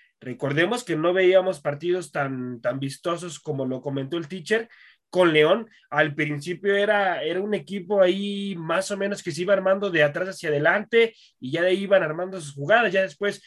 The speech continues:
eh, Na-, Nacho en contención puso a futbolistas muy puntuales ahí con, con León que, que hicieron parte fundamental para levantar el título. Después puso...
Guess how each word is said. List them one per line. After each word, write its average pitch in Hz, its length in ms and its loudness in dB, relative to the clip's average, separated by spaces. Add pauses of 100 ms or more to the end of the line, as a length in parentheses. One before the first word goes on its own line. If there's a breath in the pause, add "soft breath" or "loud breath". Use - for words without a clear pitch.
(320)
eh, 139 360 -2
Na-, 165 180 4
Nacho 170 680 -2 (220)
en 151 160 -6
contención 156 920 -2
puso 196 300 0
a 151 80 -2
futbolistas 160 600 -2
muy 190 140 -2
puntuales 180 760 -2
ahí 151 260 -2
con, 160 280 -4
con 143 200 0
León 160 400 -2
que, 131 480 -2 (360)
que 127 920 -4
hicieron 175 520 -2
parte 190 300 -2
fundamental 151 520 0
para 160 140 0
levantar 139 320 2
el 170 100 -2
título. 220 360 -2
Después 147 400 -6
puso... 202 420 -4